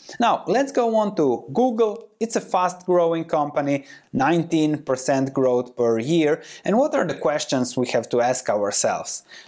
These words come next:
What is the safety of the investment? What are the main risks? What is the business yield? What is the growth rate? And what is the investment outcome I can expect over the long term?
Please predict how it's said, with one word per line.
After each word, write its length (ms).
What 540
is 160
the 80
safety 560
of 180
the 60
investment? 600
What 200
are 120
the 100
main 400
risks? 680
What 260
is 140
the 80
business 540
yield? 380
What 240
is 120
the 80
growth 500
rate? 400
And 220
what 220
is 140
the 100
investment 640
outcome 800
I 120
can 200
expect 500
over 640
the 120
long 300
term? 280